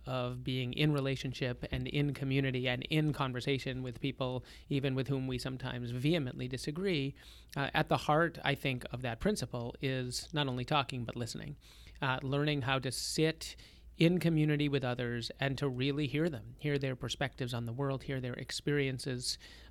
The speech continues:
uh, to really humanize, uh, each other by allowing them to voice, uh, their concerns and their hopes and their dreams. So to me, actually, a listening tour in some ways is what all of us should be doing all the time if we want to heal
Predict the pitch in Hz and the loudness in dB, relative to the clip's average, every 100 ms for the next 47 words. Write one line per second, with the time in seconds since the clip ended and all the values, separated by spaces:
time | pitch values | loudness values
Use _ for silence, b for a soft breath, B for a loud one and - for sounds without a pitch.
0 | - 127 123 143 139 139 135 - 170 160 | -2 0 2 0 0 0 0 6 6 6
1 | 143 127 123 123 - - b b b 135 | 4 0 -4 -4 -4 -6 b b b -2
2 | 123 139 120 135 123 113 107 b b b | 0 0 2 2 4 0 -4 b b b
3 | - 135 127 - 131 127 127 123 123 123 | 0 2 4 2 2 2 2 0 -2 -2
4 | 127 123 123 117 - - 131 123 120 127 | -2 0 0 0 -2 -2 -4 -4 -4 -2
5 | 127 120 - B - 151 - 151 170 185 | 0 -2 -4 B 0 2 4 4 4 2
6 | 175 139 123 127 - 156 - 135 123 123 | 2 2 0 2 4 2 2 -4 -4 -4
7 | 117 139 127 123 - 143 160 170 175 160 | -2 -2 -2 -4 -4 -2 2 4 4 0
8 | B B 147 147 151 175 214 160 - 143 | B B 2 4 4 4 4 4 4 4
9 | 127 - 147 135 123 123 - B B B | 4 2 2 2 -2 -4 -6 B B B
10 | - 147 135 135 135 - - 160 196 139 | -2 0 4 4 4 -2 4 8 8 6
11 | - 131 135 139 135 135 - 143 143 - | 2 0 2 2 2 2 2 2 2 0
12 | - 170 143 120 120 143 139 135 123 - | 2 2 4 0 0 0 2 2 0 2
13 | 151 131 123 | 2 2 0